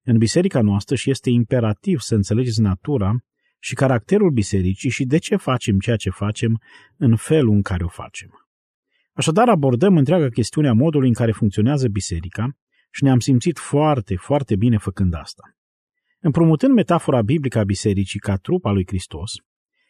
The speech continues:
este o identitate bogată și minunată care încorporează mari comori de adevăr pentru edificarea și aplicarea lor în viața noastră. Am comparat biserica cu un trup, iar pe Hristos cu capul,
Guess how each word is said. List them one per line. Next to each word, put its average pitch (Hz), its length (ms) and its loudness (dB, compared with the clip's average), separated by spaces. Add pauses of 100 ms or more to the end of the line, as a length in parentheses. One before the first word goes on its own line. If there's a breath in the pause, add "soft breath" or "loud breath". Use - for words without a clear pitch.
este 139 260 0
o - 20 6
identitate 151 560 2
bogată 139 400 0
și 120 160 -2
minunată 107 520 2
care 135 200 -2
încorporează 123 680 0
mari 143 280 2
comori 123 400 0
de 127 60 -2
adevăr 92 440 -4 (520)
pentru 147 280 2
edificarea 139 560 0
și - 140 -4
aplicarea 120 480 -2
lor 127 180 0
în 110 100 2
viața 104 300 -2
noastră. 92 480 -8 (760)
Am 143 140 0
comparat 175 340 4
biserica 151 520 0
cu - 120 0
un 139 100 4
trup, 95 320 -4
iar 104 200 -2
pe 104 160 -2
Hristos 123 360 -2
cu - 120 -8
capul, - 480 -10